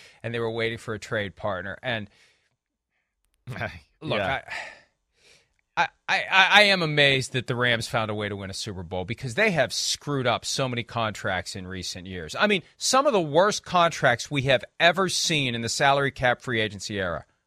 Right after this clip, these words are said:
Speaker 1: from the L A Rams, starting with the Jared Goff abomination that they eventually had to attach a first-round pick to to get off their books. This Matthew Stafford thing is a mess, the deal they gave him after winning the Super Bowl,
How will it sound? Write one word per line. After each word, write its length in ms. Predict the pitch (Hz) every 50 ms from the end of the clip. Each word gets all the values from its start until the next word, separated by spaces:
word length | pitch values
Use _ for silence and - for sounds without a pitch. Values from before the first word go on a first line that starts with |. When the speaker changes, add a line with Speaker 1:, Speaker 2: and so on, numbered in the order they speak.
| _ _ _
Speaker 1:
from 240 | - 147 131 123 123
the 180 | 117 117 107 95 _ _ _ -
L 200 | - 143 131 123
A 140 | 123 117 110
Rams, 400 | 107 107 104 95 85 69 - - _ - _ -
starting 500 | - - - - 226 226 233 226 208 196
with 200 | 190 185 - -
the 80 | - 135
Jared 460 | 107 - - 156 156 151 147 123 104
Goff 340 | - 135 131 131 135 - -
abomination 760 | 131 110 135 127 127 127 127 120 123 120 123 113 - - 131
that 100 | 120 107
they 140 | - 123 120
eventually 460 | 117 110 131 135 120 - 131 120 120
had 300 | 113 120 120 120 117 104
to 120 | 120 113 101 - - - -
attach 480 | 123 - - - - 147 143 143 - 143
a 60 | 131
first-round 600 | - - 139 131 120 - - 139 127 120 110 -
pick 320 | - - 147 135 - -
to 260 | - - 143 139 139
to 60 | 123 123
get 220 | 104 120 131 123
off 340 | 107 113 120 120 113 - -
their 140 | 120 113 101
books. 400 | 92 - 127 131 127 120 - - - - - _
This 180 | - 143 123 -
Matthew 320 | 156 147 139 - - 135
Stafford 680 | 120 - - - - - 160 151 151 143 - 156 151 -
thing 380 | - - 151 147 151 147 135 - _ _ -
is 200 | - 151 110 123
a 60 | 117
mess, 640 | 120 120 123 131 135 139 143 143 135 - - - - _ _ _ -
the 80 | 127
deal 220 | 120 123 147 143 139
they 120 | 139 135
gave 280 | 120 139 139 139 131 120
him 160 | 135 131 131
after 240 | 127 131 - - 127
winning 220 | 127 131 127 123
the 60 | 117
Super 300 | 117 - - 151 139 135
Bowl, 300 | 127 113 139 139 131 123